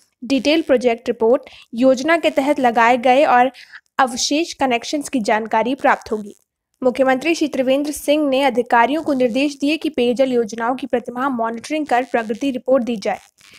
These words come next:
जल शक्ति मिशन और अर्ध नगरीय पेयजल योजनाओं के सफल संचालन के लिए कार्यों की निश्चित समयावधि तय की जाए। नमामि गंगे के तहत अवशेष कार्यों को जल्द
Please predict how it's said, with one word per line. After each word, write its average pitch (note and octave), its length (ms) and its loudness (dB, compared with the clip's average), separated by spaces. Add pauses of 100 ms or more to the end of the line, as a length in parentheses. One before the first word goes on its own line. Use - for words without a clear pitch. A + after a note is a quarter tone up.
(220)
जल C4 220 4
शक्ति D#4 320 0
मिशन D4+ 340 0
और C#4+ 180 4
अर्ध B3 400 0
नगरीय C4 360 0
पेयजल C4 440 2
योजनाओं A#3+ 400 0
के C#4+ 160 -4
सफल B3 380 -2
संचालन A#3+ 600 -4
के C#4+ 160 -4
लिए C4+ 280 -2 (400)
कार्यों B3+ 360 2
की E4 160 -2
निश्चित C4 520 -2
समयावधि A#3 600 -2 (140)
तय B3+ 180 4
की C4+ 180 -4
जाए। C4+ 260 0 (420)
नमामि B3 380 2
गंगे B3 360 2
के - 120 -2
तहत C4+ 320 -2
अवशेष A#3+ 520 -2
कार्यों A#3 360 0
को C4 300 2
जल्द C4 400 -2